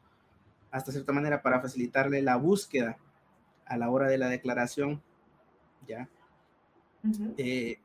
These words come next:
Speaker 1: también incluirá el estado, que para mí es el mejor donde ser, donde registrar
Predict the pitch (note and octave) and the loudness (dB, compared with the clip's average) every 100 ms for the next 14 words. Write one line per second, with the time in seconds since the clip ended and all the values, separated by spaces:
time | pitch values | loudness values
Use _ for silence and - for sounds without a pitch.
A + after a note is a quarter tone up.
0 | _ - B2 C3+ D3+ D3 D3 C#3+ C3+ C3 | _ -8 -2 0 2 2 4 4 4 2
1 | - C3 C3 B2+ C#3 C3+ C#3 D3 - _ | 0 -2 -2 0 2 2 2 -2 -6 _
2 | _ _ _ _ - C#3+ C#3 C3 B2+ C#3+ | _ _ _ _ -6 -2 2 4 4 2
3 | D3 D3 C#3+ C3+ C3 B2+ C3+ C#3+ D3+ _ | 2 0 -2 -2 -2 0 0 -2 -4 _
4 | _ _ _ _ _ C#3+ C3+ C3 C3 B2+ | _ _ _ _ _ -4 -2 -2 -2 -6
5 | B2+ C3+ C#3 C3+ C3 - B2+ D3 | -6 -6 -2 -2 -4 -4 -4 -4